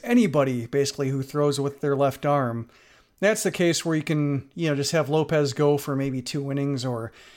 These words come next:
even start Gonzalez, then maybe back him up with Ross Detweiler or something. Just, uh, have, uh, you know, stack lefties or have an opener that gets them, uh, with a vulnerable lineup, and then they, they come in with Gonzalez. Just have something where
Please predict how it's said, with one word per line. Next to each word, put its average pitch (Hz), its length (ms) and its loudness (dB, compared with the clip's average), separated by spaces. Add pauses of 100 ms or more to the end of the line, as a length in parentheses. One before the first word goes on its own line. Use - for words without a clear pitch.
(160)
even 190 200 0
start 202 240 0
Gonzalez, 185 500 4
then 151 160 0
maybe 165 200 0
back 151 320 2
him 170 120 2
up 175 240 0
with 170 240 -4
Ross 160 280 2
Detweiler 165 520 2
or 131 40 -4
something. 143 380 -2
Just, 151 260 0
uh, 165 160 6
have, 165 320 4
uh, 147 280 6
you 170 80 -2
know, 156 60 2
stack 247 280 2
lefties 202 560 2
or 139 160 0 (540)
have 208 200 4
an 190 80 4
opener 185 440 2
that 143 180 0
gets 160 240 -2
them, 156 340 0
uh, 135 380 4
with 147 180 -2
a 147 40 0
vulnerable 147 440 2
lineup, 151 320 2
and 131 100 -2
then 143 420 -2
they, 151 180 -2
they 151 280 -2
come 151 200 -2
in 147 120 2
with 139 280 -6
Gonzalez. 139 500 2
Just 220 160 0
have 214 200 4
something 180 460 2
where 151 360 2